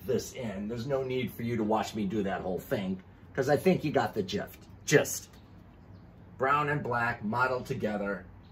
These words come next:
the whole bottom half of the canvas. Now, we're gonna move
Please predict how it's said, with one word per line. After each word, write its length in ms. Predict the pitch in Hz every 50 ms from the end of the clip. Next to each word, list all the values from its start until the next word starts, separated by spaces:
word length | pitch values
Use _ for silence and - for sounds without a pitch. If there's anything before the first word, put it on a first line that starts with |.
| - - -
the 140 | - 117 113
whole 320 | - - 151 156 156 156
bottom 380 | 147 - - 143 - 120 131 107
half 200 | - 120 95 87
of 60 | -
the 60 | -
canvas. 480 | 95 - 110 92 78 78 - - - - - - - - - - - -
Now, 600 | 127 135 160 185 202 220 214 165 120 107 107 90 - - - -
we're 120 | 127 127
gonna 160 | 143 147 127
move 500 | 131 139 143 143 135 127 120 117 110 -